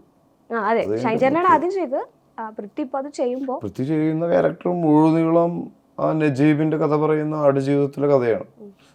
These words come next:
Speaker 2: അതും ഈ ബഷീറും തമ്മില് ആ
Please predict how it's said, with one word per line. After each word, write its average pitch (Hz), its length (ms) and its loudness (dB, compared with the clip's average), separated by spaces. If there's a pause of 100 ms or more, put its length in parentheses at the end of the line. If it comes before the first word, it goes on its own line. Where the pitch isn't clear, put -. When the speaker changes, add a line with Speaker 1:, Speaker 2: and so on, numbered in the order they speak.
(180)
Speaker 2:
അതും 131 640 -8 (260)
ഈ 139 400 -2
ബഷീറും 135 880 -4
തമ്മില് 147 400 -6 (880)
ആ 135 380 4